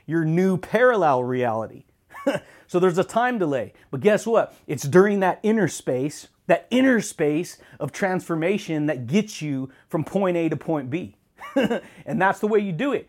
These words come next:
And you have to be willing to go through that process if you're gonna do it. <laughs> I make it easy, my friends. Believe me. <laughs> This is a mindset for dummies. <laughs> C-, why?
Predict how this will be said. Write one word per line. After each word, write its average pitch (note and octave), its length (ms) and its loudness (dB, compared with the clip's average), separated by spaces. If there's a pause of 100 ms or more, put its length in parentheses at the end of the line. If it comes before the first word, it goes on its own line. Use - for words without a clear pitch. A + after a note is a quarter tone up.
(140)
And D#3 160 -4
you E3 60 0
have F#3 200 2
to F3 60 -6
be F3 140 -2
willing F#3+ 320 0
to C#3+ 60 -2
go D#3 340 2
through G3 200 -6
that D3 220 0
process C3+ 760 -6 (420)
if E3 140 0
you're F#3+ 100 10
gonna G3+ 220 4
do A#3 180 -2
it. - 160 -6 (380)
<laughs> G#3 480 0 (200)
I C4 120 6
make C4+ 260 2
it A3+ 80 -6
easy, A3 260 -2
my G3 220 0
friends. F#3+ 340 -4
Believe F#3+ 380 0
me. G3 400 -4 (320)
<laughs> - 480 -2
This C4 160 0
is A#3 140 0
a F3+ 180 6 (180)
mindset G#3 600 0
for F3 120 -2
dummies. D#3+ 520 0 (480)
<laughs> - 1300 -8
C-, G3+ 80 4
why? C4 460 6